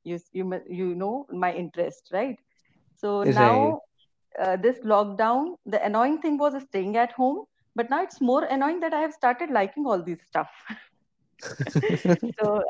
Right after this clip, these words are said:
Speaker 1: I started liking cooking, and that is, like, sup-, something very surprising for my whole family. So my
Speaker 2: Right.
Speaker 1: new ta-, nowadays, my new task is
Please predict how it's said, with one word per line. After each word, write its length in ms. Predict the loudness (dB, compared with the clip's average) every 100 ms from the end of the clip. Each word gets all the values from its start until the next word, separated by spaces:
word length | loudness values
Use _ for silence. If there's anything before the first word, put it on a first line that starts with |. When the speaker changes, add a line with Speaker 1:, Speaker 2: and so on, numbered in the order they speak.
| 2
Speaker 1:
I 60 | 4
started 360 | 4 4 2
liking 360 | 4 2 2 -2
cooking, 340 | -2 -2 -2
and 220 | 0 0 2
that 200 | 4 4
is, 140 | 0 -4 -2
like, 260 | -2 -2 -4
sup-, 180 | -6 -8 -6
something 360 | -2 0 0 0
very 180 | 0
surprising 480 | -2 -4 -2 -2 -2
for 120 | -4 -2
my 100 | 0
whole 240 | 0 0
family. 480 | 0 -4 -2 -6 -8 _ -20 -20 _ _ _ _ _ _ _ _ _ _ _ _ _ _
So 400 | 0 4 6 6
my 220 | 8 6
Speaker 2:
Right. 20 |
Speaker 1:
new 220 | 6 2
ta-, 240 | 2 -2 -4 -14 _
nowadays, 480 | 4 8 8 6 4
my 120 | 2
new 200 | 2 0
task 360 | 2 2 2 0
is 220 | -2 -2